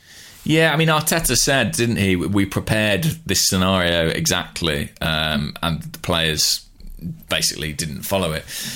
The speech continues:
Uh, it was a really, really, really sloppy goal to concede. E-, kind of everything about it, really. Um,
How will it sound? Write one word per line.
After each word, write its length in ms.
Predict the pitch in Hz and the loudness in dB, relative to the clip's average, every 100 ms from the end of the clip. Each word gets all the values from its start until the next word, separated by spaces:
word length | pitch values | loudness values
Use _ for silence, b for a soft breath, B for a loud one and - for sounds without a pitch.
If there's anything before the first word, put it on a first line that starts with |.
| B - | B -4
Uh, 320 | 92 90 90 | 0 0 2
it 60 | 117 | 2
was 160 | 117 123 | 4 4
a 80 | |
really, 600 | 117 117 127 120 113 107 | 4 6 6 6 6 4
really, 420 | 101 101 98 95 95 | 4 4 4 2 2
really 540 | 95 101 92 87 85 | 2 2 2 2 0
sloppy 380 | - 87 - 82 | 0 -2 -2 -2
goal 320 | 82 80 80 | 0 0 0
to 100 | - | -4
concede. 540 | - 80 - 82 78 90 | -4 0 0 2 2 0
E-, 80 | - | 0
kind 240 | 131 143 | 0 2
of 80 | 113 | 2
everything 460 | 110 107 92 90 80 | 2 0 -2 -2 -2
about 340 | 90 90 85 | -2 -2 -2
it, 160 | 76 - | -4 -4
really. 640 | 80 85 85 80 76 69 - | -2 0 0 0 -2 -4 -6
Um, 560 | 80 80 80 80 78 | -4 -2 0 -2 -2